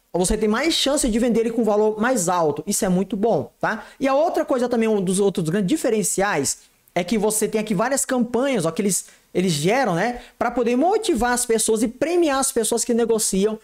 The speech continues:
dentro da corretora. Isso também é muito bom, tá? Inclusive, ó, eu vou deixar um link aqui abaixo que vai tá te dando vinte por cento de desconto em todas as taxas das transações aqui dentro da corretora.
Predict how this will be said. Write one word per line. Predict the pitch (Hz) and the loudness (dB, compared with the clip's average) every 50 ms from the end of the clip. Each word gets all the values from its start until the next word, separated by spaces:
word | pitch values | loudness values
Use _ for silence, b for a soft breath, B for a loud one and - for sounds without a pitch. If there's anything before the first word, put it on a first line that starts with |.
| b b b b - | b b b b -8
dentro | 127 135 180 214 220 | -2 -2 -2 0 0
da | 233 247 | -2 0
corretora. | 240 262 277 - 269 240 190 | 0 0 0 2 2 2 2
Isso | 180 180 - | 0 0 0
também | 262 254 220 262 262 | -2 0 0 0 2
é | |
muito | 240 208 190 214 220 - | 2 2 2 2 0 0
bom, | 233 285 277 202 147 107 - _ _ _ _ - | 0 2 2 2 0 -2 -6 _ _ _ _ -4
tá? | - 165 214 240 233 B B B B | -2 -2 -2 -4 -6 B B B B
Inclusive, | 226 220 262 233 175 175 320 339 302 220 185 | -2 0 0 0 0 2 2 2 2 2 2
ó, | 170 175 | 2 0
eu | 202 214 | 2 0
vou | 277 | 0
deixar | 254 277 247 - 269 | 0 0 0 0 0
um | 247 233 | 2 2
link | 214 214 208 220 | 2 2 0 0
aqui | 214 - | 0 0
abaixo | 170 147 135 - - 202 185 156 139 - 143 b b b b b | -2 -2 0 0 -2 0 0 -2 -2 -4 -8 b b b b b
que | b 226 | b -2
vai | 214 226 226 | -2 -2 -2
tá | 220 220 226 | -2 -4 -4
te | 226 - | -2 -2
dando | 185 226 226 208 160 | -2 0 0 0 -2
vinte | 156 233 349 466 466 - 381 | 0 2 2 2 2 0 -4
por | - - 269 233 208 | -2 0 0 0 0
cento | - - 214 196 175 202 | 0 -2 -2 -2 -2 -2
de | 165 175 190 | -2 -2 -2
desconto | 220 285 - - - - 254 311 277 202 156 - 139 - | 0 0 -2 -2 -2 0 0 2 2 0 -2 -4 -4 -4
em | 196 | -4
todas | 185 - 269 311 320 311 294 254 | -2 0 0 0 2 0 0 0
as | 277 269 254 - | 0 0 -2 -2
taxas | - 233 220 226 220 240 214 175 | -2 -2 -2 -2 0 -2 -2 0
das | 170 240 320 415 - | 0 -2 -2 -2 -4
transações | - 285 269 247 247 220 - - 208 220 220 - b b b b b | -2 -2 0 0 0 0 0 0 0 -2 -2 -4 b b b b b
aqui | 294 302 - | -8 -4 -2
dentro | 233 226 240 240 240 | -2 -2 0 0 -2
da | 247 | -2
corretora. | 240 302 330 349 - 254 190 156 - - | -2 -2 -2 0 0 0 0 0 -2 -6